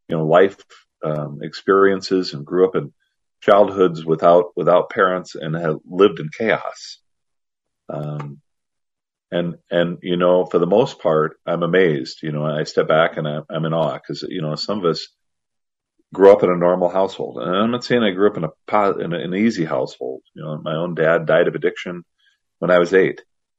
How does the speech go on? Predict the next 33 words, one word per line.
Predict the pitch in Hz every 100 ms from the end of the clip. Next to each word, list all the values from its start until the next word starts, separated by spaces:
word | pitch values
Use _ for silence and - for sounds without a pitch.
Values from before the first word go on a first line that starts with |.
| _ _ _
Um, | - 80 - 73 151 _ _ _ _ _ -
but | 90
I |
had | 98
a | 87
mom | 82 95 104
and | 87
a |
dad | 76 85 90 92
and | 82 67
a | -
grandma | 80 90 85
and | 76
grandpa | 82 82 - 78 78 - _ -
and | 76 71
an |
extended | 73 - - 95 87
family, | - 87 87 95 104 - _ _ _ _ _ _
um, | 90 76 76
that | 80
stepped | - 101 -
up | 101 -
for | 80
me | 73 73 62 - _ -
and | 80
did | 85
extraordinary | 80 - - 90 87 78 71
things | - 69 - _ _ _ _ _ _ _ _
and | - 78
taught | 104 98
me | 92
a | 80
lot. | 76 78 64 -